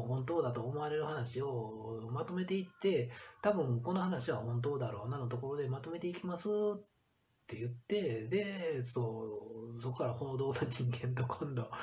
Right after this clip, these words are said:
エネルギーの残存量問題を国会議員の人たちに教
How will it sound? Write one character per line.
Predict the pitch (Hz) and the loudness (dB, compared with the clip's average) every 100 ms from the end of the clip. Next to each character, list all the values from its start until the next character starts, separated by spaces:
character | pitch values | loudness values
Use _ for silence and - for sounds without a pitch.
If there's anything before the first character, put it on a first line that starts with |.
| - - - | -4 -2 6
エ | 165 | 10
ネ | |
ル | 180 | 10
ギ | 143 | 10
ー | 131 | 6
の | 123 | 6
残 | 147 139 | 4 4
存 | 147 | 2
量 | 143 | 2
問 | 143 131 | 0 2
題 | 117 117 | 2 2
を | 123 | 2
国 | 117 120 | 2 0
会 | 131 135 | 2 2
議 | 160 | 4
員 | |
の | 120 | 4
人 | 120 | 2
た | 113 | 0
ち | 120 | 0
に | |
教 | 117 | 0